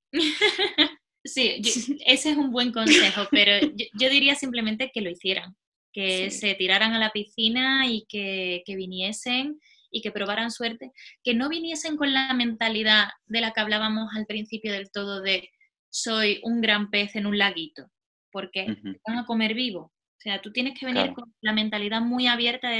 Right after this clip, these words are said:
Speaker 1: decir, "Voy a venir a comerme el mundo y aprender". Y si vienes con esa actitud, la verdad es que vas a aprovechar muchísimo y vas a, vas a poder llegar a mucho, creo yo.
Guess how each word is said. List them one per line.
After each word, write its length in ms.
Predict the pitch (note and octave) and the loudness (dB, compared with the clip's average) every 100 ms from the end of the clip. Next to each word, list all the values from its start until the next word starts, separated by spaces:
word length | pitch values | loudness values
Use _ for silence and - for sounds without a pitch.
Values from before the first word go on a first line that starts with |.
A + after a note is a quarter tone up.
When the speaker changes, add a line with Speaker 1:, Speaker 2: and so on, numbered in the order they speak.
| A3 | -4
Speaker 1:
decir, 260 | - A3 F#3+ | -6 -8 -6
"Voy 180 | A3 | -6
a 60 | B3 | -4
venir 440 | B3+ C4 D4 E4 _ _ _ | -2 0 -2 -2 _ _ _
a 160 | A3 G#3+ | -6 -4
comerme 340 | G#3+ C4+ C#4+ | -4 0 0
el 80 | C4+ | 0
mundo 260 | D4 D4+ D4+ | 0 0 0
y 80 | |
aprender". 580 | A3 - F#3+ F#3+ F#3 E3 _ _ _ _ _ | 0 -2 -4 0 0 0 _ _ _ _ _
Y 520 | G3+ G3+ G3 F#3+ F#3 | -4 -2 -2 -4 -4
si 180 | - G3+ | -6 -6
vienes 380 | G3 G#3+ A#3 A#3 | 0 0 0 -4
con 460 | - A#3+ A3+ A3+ A3 | -8 -6 -4 -2 -2
esa 200 | A3+ A#3 | -2 -6
actitud, 640 | A3+ A3 - G3+ G#3 A3+ - | -8 -12 -8 -6 -6 -8 -12
la 120 | G3+ F#3+ | -8 -8
verdad 340 | F#3 F#3 F#3 | -6 -6 -6
es 60 | G3 - | -8 -8
que 500 | G3+ G3 F#3+ F#3+ - _ _ _ _ _ - | -4 -2 -2 -4 -8 _ _ _ _ _ -10
vas 300 | G#3 G#3 G#3 | -6 -6 -6
a 40 | |
aprovechar 460 | - G#3 G3 G#3+ G3+ | -6 -8 -8 -10 -10
muchísimo 680 | F#3+ - G3+ G#3 G3+ G#3+ | -8 -10 -10 -8 -6 -4
y 140 | G#3 G3 | -4 -6
vas 200 | F#3 F#3 | -8 -12
a, 300 | F3+ F3+ F3 E3+ - - _ _ _ _ | -12 -12 -12 -14 -18 -20 _ _ _ _
vas 200 | G3+ G3 | -14 -12
a 60 | G#3 | -10
poder 440 | F#3+ F#3 F3+ - _ _ | -8 -4 -4 -6 _ _
llegar 600 | - G#3+ G3 F#3+ F3+ F3 - | -6 -4 -2 -2 -2 -6 -10
a 100 | G3 | -10
mucho, 400 | F#3+ F#3 - F3 | -10 -12 -16 -14
creo 220 | F3+ F3 | -10 -8
yo. 180 | E3+ | -10